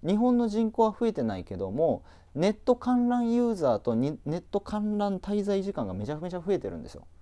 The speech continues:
もう一度言いますね。日本の人口はげ-、減少してます。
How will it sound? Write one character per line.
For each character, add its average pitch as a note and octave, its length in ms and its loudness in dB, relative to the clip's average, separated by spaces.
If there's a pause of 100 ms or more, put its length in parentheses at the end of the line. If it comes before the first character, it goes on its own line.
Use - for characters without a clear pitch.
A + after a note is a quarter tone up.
(580)
も B2 120 2
う - 20 4
一 B2 100 -6
度 B2 80 -2
言 A2+ 80 0
い - 20 -2
ま A2 100 -6
す G2+ 80 -14
ね。 D2 140 -14 (260)
日 E3+ 100 -2
本 A3+ 200 2
の A3+ 100 2
人 G#3+ 220 -2
口 G#3 180 2
は F#3+ 100 0
げ-、 D3 360 -2
減 C3+ 200 -2
少 C3+ 140 -8
し - 40 -20
て B2 60 -6
ま G#2+ 140 -4
す。 - 120 -18